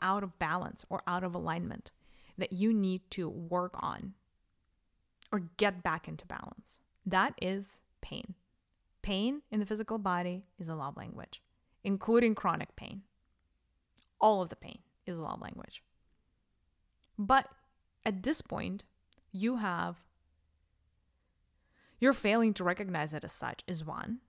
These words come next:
And B, the level of pain, the level of pain that you experience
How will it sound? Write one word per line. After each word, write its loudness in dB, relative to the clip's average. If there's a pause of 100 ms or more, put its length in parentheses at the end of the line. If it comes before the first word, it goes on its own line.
(140)
And 2
B, 4 (1400)
the -2
level 0
of -4
pain, -4 (1600)
the -4
level 0
of -4
pain -8
that -10
you 0
experience -10